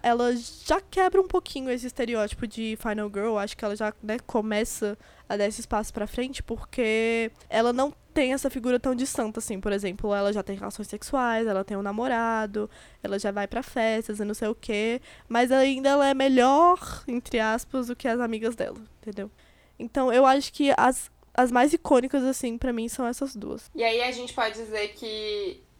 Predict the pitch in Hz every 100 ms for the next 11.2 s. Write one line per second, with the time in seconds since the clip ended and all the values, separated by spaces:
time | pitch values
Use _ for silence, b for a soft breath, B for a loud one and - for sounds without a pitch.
0 | - - 254 254 247 233 262 269 254 220
1 | 214 - 208 190 185 202 202 190 190 214
2 | 254 226 202 196 196 202 185 202 - 208
3 | 214 208 208 214 220 214 220 240 214 214
4 | 247 240 240 247 220 226 240 240 247 262
5 | 233 233 240 247 262 311 254 233 220 196
6 | 196 190 185 196 196 214 202 208 202 196
7 | 185 170 B B B - 202 202 208 208
8 | 208 208 208 196 196 208 202 208 208 214
9 | 220 220 226 226 202 214 226 220 226 285
10 | 269 226 220 208 202 262 294 254 220 220
11 | 226 226